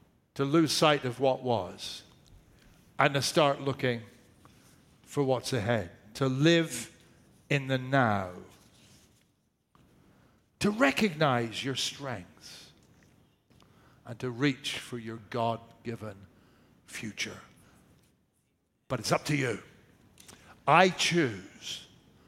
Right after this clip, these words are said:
I choose. And I know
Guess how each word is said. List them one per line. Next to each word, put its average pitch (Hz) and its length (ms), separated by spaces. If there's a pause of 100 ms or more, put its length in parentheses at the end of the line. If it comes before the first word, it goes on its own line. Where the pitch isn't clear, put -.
(460)
I 147 200
choose. - 840
And 135 160
I 165 120
know 170 400